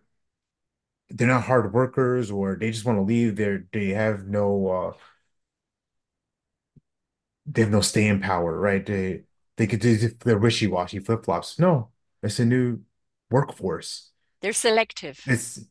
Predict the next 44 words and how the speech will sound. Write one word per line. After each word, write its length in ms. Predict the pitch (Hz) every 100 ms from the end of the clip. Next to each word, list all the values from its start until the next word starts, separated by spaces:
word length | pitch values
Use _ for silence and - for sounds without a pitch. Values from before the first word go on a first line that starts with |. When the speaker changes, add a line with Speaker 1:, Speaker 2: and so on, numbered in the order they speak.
| _ _
Speaker 1:
yeah, 140 | 127 131
it's 240 | 117 110
more 300 | 110 113 127
than 160 | 123 113
Speaker 2:
Mm. 20 |
Speaker 1:
just, 400 | 117 - - _
"What 260 | - 110 113
do 180 | 123 110
I 220 | 101 98
get?" 460 | 92 92 101 - _ _ _ _
Speaker 2:
Yeah. 220 | 160 139 -
Speaker 1:
It's 120 | -
like, 100 | 98
"All 60 | 113
right, 140 | 92
how 160 | 110 117
does 140 | 110
this 140 | 104
help? 280 | - 110 98
How 140 | 104 104
does 160 | 104
this 100 | 92
make 280 | 104 98 -
me 120 | 107
better? 360 | 98 104 92 87
How 160 | 101
does 180 | 98 98
this 200 | 98 -
make 240 | 104 101 -
the 60 |
world 320 | 92 104 101
better?" 360 | 80 - - - _ _ -
Speaker 2:
Mm-hmm. 240 | 156 -
Speaker 1:
There's 140 | 90
more 180 | 104 98
consciousness 600 | - 117 113 95 - 87
around 320 | 90 80 80 -
it. 140 | - _ -
Speaker 2:
Exactly. 680 | 175 165 - 139 - 156 -
And 120 | 202
that's 200 | 208 -
what 120 | 180
we 120 | 175 160
need. 360 | 156 151 -